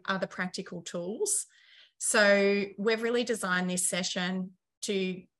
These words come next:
inform you about, okay, what does it look like in a practical sense? And how do you go about it? So we're really hoping to give you those, um,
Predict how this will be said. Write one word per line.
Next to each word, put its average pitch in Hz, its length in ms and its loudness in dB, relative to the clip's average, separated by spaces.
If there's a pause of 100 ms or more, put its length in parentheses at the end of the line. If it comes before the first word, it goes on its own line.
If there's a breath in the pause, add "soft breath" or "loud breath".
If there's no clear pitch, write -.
inform 208 460 -2
you 202 160 0
about, 170 400 0
okay, 233 180 -2
what 254 180 0
does 254 140 -8
it 214 120 -4
look 196 260 -6
like 185 380 0
in 196 120 -2
a 180 40 -2
practical 214 540 -6
sense? 220 640 -2 (580 soft breath)
And 214 380 2 (120)
how 254 280 0
do 262 80 -2
you 254 140 -2
go 214 220 4
about 180 440 2
it? 165 200 -6
So 202 100 -4
we're 196 100 2
really 196 200 0
hoping 190 280 -6
to - 80 -12
give 185 160 -8
you 170 80 -8
those, 175 300 -6
um, 170 380 -6